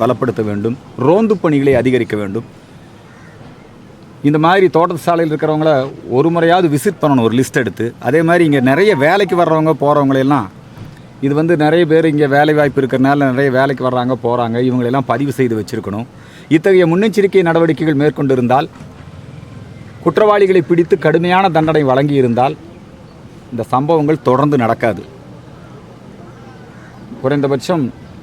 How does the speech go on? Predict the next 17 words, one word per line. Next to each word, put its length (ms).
நாலு 220
சம்பவங்களுக்கு 640
மேல் 180
நடைபெற்று 380
விட்டது. 260
இனிமேலாவது 520
காவல்துறை 440
உரிய 260
நடவடிக்கை 380
எடுக்க 220
வேண்டும். 240
இந்த 100
சம்பவத்துல 420
பாதிக்கப்பட்டவங்களுக்கு 840
உரிய 240
இழப்பீடு 420
வழங்கணும். 320